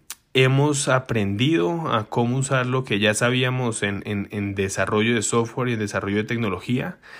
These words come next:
para aplicar todos estos conocimientos en la parte bancaria y poder ofrecer la mejor tarjeta de crédito, el mejor, eh, la mejor cuenta de ahorros,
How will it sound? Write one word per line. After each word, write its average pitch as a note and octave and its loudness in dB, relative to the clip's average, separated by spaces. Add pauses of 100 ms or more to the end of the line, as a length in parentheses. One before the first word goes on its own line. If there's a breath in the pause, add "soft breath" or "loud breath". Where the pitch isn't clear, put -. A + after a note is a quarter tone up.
(340 loud breath)
para A2 4
aplicar G2+ -2
todos B2+ -2
estos - -8
conocimientos G#2 -4
en A2 -4
la F#2+ -6
parte G2 0
bancaria G#2 -2 (400 loud breath)
y A#2+ 0
poder G2+ 0
ofrecer G#2+ 0
la A2+ 4
mejor G#2 0
tarjeta A2 0
de G#2 -2
crédito, G2 -2
el G#2 -4
mejor, G#2+ 0 (400 loud breath)
eh, G#2+ 0
la G#2 2
mejor G#2+ 0
cuenta A#2+ 2
de A#2 2
ahorros, G2+ 0